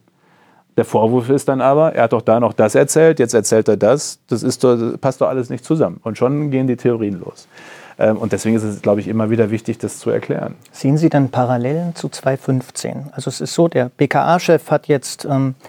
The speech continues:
Speaker 2: davor gewarnt, dass wir auf den Straßen zu einer ähnlichen Situation kommen könnten. Äh, interessant ist auch, dass man auf den Demonstrationen Menschen sieht, das sind teilweise Leute, die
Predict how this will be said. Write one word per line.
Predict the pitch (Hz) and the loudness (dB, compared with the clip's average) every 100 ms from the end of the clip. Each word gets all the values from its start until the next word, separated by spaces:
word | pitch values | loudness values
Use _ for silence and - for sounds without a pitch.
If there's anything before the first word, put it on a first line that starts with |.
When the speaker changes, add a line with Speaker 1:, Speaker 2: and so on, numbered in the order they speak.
| _ | _
Speaker 2:
davor | 131 - 156 | -4 0 0
gewarnt, | 131 123 131 151 156 135 | 2 0 2 0 0 -4
dass | - | -2
wir | 139 | -2
auf | - | 0
den | 139 | -2
Straßen | - 139 135 143 160 | -2 0 0 -2 -2
zu | 147 | 0
einer | 135 | 2
ähnlichen | 139 143 143 | 0 -2 -2
Situation | 135 131 131 - 143 165 | -4 -4 -4 0 0 0
kommen | - 175 170 | -4 -4 -4
könnten. | 156 160 180 185 220 - - - - - - _ _ | -2 -4 -4 -6 -8 -14 -20 -20 -20 -20 -20 _ _
Äh, | - | -2
interessant | - 151 151 - 151 170 | 0 0 0 2 0 0
ist | - | -2
auch, | 139 151 170 | 2 2 2
dass | 156 139 | -2 0
man | 135 | 2
auf | 135 | 2
den | 147 | 0
Demonstrationen | 135 139 135 151 143 170 180 170 131 | 2 2 0 -4 -2 0 2 4 2
Menschen | 135 156 156 | 2 0 -2
sieht, | 135 151 143 - | -2 -2 -2 -4
das | 139 - | -6 -4
sind | 156 - | -8 0
teilweise | 151 165 160 151 | 2 4 4 2
Leute, | 143 143 147 | 2 0 0
die | 147 139 | -4 -6